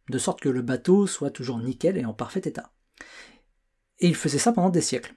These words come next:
jusqu'à ce qu'il ne reste plus une seule planche d'origine dans le bateau. La question maintenant est, est-ce qu'on a toujours le même bateau ? Ou est-ce que c'est un bateau différent ?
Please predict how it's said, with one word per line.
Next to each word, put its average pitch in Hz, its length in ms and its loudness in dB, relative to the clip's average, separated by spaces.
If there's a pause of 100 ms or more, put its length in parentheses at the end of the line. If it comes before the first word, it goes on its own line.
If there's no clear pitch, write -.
(100)
jusqu'à 170 380 2
ce - 80 -4
qu'il 139 160 -4
ne 131 80 0
reste 185 340 0
plus 165 480 -6 (300)
une 196 160 10
seule 117 380 -2 (120)
planche 139 320 -4
d'origine 135 400 4
dans 165 100 2
le 180 80 2
bateau. - 320 -2 (600)
La 175 100 0
question 202 260 2
maintenant 233 360 4
est, 220 280 4 (500)
est-ce 208 200 0
qu'on 151 160 -4
a 202 120 2
toujours 156 340 -6
le 127 100 -2
même 156 220 -2
bateau ? 135 320 -6 (380)
Ou 143 60 6
est-ce - 100 6
que 165 60 0
c'est - 140 -2
un 175 40 0
bateau 165 240 -2
différent ? 123 380 -6